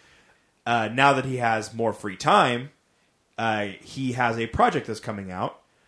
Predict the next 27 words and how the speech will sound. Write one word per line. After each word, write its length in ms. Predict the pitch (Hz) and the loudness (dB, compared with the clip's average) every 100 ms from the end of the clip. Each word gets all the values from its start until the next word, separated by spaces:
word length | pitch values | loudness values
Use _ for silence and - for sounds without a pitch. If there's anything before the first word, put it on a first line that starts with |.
| _ _ | _ _
and, 260 | 117 120 120 - | -2 0 0 -2
and 160 | 127 | -2
it 120 | 131 | -2
kinda 240 | - 165 170 | -2 -2 -2
ties 480 | - 127 127 123 110 | -4 -2 0 -2 -6
the 120 | 113 | -8
two 520 | - 120 117 117 117 | -8 -10 -8 -6 -8
themes 420 | - 104 101 101 | -8 -10 -10 -10
of 120 | 101 98 | -8 -6
our 120 | 92 | -4
podcast 520 | - 175 - 107 - | -2 -4 -4 -6 -6
together. 300 | 110 160 110 | -2 0 0
It's 120 | 98 | -4
called 440 | - 131 135 131 117 | -4 0 0 -2 -2
Brightburn, 680 | 113 147 - 92 80 92 131 _ _ _ - - | -2 -2 -6 -12 -12 -16 -18 _ _ _ -10 0
and 140 | 135 | 0
it 160 | 131 - _ - | 0 -4 _ 4
almost 420 | 151 220 254 - | 4 4 0 0
looks 220 | 139 - | 0 0
like 180 | 131 123 | -2 -2
it's 240 | 117 - - | -6 -8 -10
essentially 760 | 113 170 190 185 180 180 180 - _ _ _ | -2 0 2 0 0 0 -2 -10 _ _ _
if 460 | 120 127 123 - - _ _ _ _ _ _ _ _ _ 120 | 2 2 2 -4 -20 _ _ _ _ _ _ _ _ _ 0
when 240 | 131 123 | 0 0
Superman 680 | - 151 147 139 139 135 120 | 2 0 2 0 2 2 0
landed 560 | 120 123 120 120 117 - | 0 0 0 0 -2 -4
on 640 | 110 113 110 104 107 | 0 2 2 -2 -8